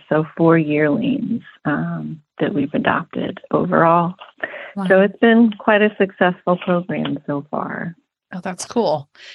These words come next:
Speaker 3: Yeah. And that's a statistic that I don't think anyone really probably has a good handle on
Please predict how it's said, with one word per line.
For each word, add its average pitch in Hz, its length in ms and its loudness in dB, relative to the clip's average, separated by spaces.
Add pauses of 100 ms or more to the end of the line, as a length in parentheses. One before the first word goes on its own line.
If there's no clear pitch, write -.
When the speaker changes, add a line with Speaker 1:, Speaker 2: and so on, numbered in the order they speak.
Speaker 3:
Yeah. 247 160 4
And 220 100 2
that's 370 200 2
a 403 40 4
statistic 254 680 0
that 208 120 4
I 202 100 6
don't 208 220 2
think 208 380 -2
anyone 202 320 2
really 185 200 4
probably 185 260 0
has 175 160 0
a 160 80 -4 (180)
good - 140 2
handle 180 480 -2
on 226 440 2